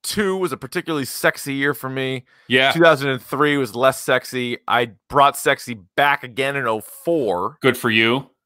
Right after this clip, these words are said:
Speaker 1: So I feel like I've had hot and cold years. It's been a cold few years now for your
Speaker 2: Yeah.
Speaker 1: boy, but
Speaker 2: I think two thousand was my peak sexiness.
Speaker 1: you were super sexy two thousand. I knew you in
Speaker 2: I was.
Speaker 1: two thousand.
Speaker 2: Mm-hmm.
Speaker 1: That was a good
Speaker 2: Super
Speaker 1: year for
Speaker 2: sexy.
Speaker 1: you.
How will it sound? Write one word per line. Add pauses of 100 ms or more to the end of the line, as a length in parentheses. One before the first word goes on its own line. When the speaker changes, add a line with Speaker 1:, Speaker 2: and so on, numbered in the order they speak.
(140)
Speaker 1:
So (440)
I
feel
like
I've
had
hot
and
cold
years.
It's
been
a
cold (560)
few
years
now
for
your
Speaker 2:
Yeah.
Speaker 1:
boy,
but (100)
Speaker 2:
I
think
two
thousand
was
my
peak
sexiness. (180)
Speaker 1:
you
were
super
sexy
two
thousand.
I
knew
you
in
Speaker 2:
I
was.
Speaker 1:
two
thousand. (180)
Speaker 2:
Mm-hmm. (380)
Speaker 1:
That
was
a
good
Speaker 2:
Super
Speaker 1:
year
for
Speaker 2:
sexy.
Speaker 1:
you.